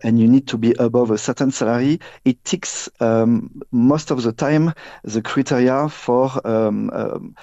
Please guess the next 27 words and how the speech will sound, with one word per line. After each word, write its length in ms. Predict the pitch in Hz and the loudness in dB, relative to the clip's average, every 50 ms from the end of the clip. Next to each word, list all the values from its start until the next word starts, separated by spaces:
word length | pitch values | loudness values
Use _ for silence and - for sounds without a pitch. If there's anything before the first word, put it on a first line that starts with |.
| - - _ - - - - - - | -20 -20 _ -20 -20 -16 -16 -14 -12
a 120 | - 120 | -10 -10
C 340 | 117 - - - - 127 120 | -10 -10 -10 -6 -4 0 2
E 60 | 120 | 4
O 200 | 131 131 135 143 | 4 4 4 4
or 140 | - - 113 | 2 2 0
top 180 | 110 - 131 113 | -2 -4 -2 -2
management 480 | 123 117 117 117 113 110 117 123 131 | 0 0 0 0 -2 -2 -2 -2 -2
coming 240 | - 131 117 120 123 | -2 0 2 2 2
to 100 | 120 123 | 2 0
the 80 | 107 107 | -6 -4
country. 340 | - 127 110 - - 107 - - _ - - - - - - - _ | -4 -4 -6 -6 -6 -12 -12 -12 _ -20 -20 -18 -18 -18 -18 -20 _
Uh, 120 | - - - - | -10 -10 -6 0
also, 400 | - 127 131 127 - - 160 151 | 2 0 2 0 -2 -2 -2 -2
these 360 | 127 107 113 127 131 127 120 - | -2 -2 -2 -2 -2 -2 -4 -2
employees, 520 | - 127 123 - - 123 131 131 127 120 - | -2 -2 -2 0 2 4 4 4 4 4 2
and 120 | 107 110 | 0 0
it's 160 | 107 - - | 0 -2 -2
very 180 | 110 110 120 131 | -2 0 2 2
important 380 | 135 131 123 120 - 120 113 110 | 2 2 0 -4 -4 -4 -6 -6
to 80 | 107 | -6
say, 300 | - - 123 131 139 147 143 - - - - - _ | -6 -2 0 0 0 -2 -4 -10 -18 -18 -20 -16 _
uh, 140 | - - - - | -8 -8 -6 -6
the 180 | - - 117 | -6 -6 -4
companies 420 | - 147 135 131 139 147 165 151 135 | -2 -2 0 0 2 2 2 2 2
are 120 | 117 117 | 2 4
not, 320 | 123 127 127 - - - - - | 2 2 2 -2 -8 -12 -12 -8
um, 300 | - 113 107 113 110 - | -6 -4 -4 -4 -4 -6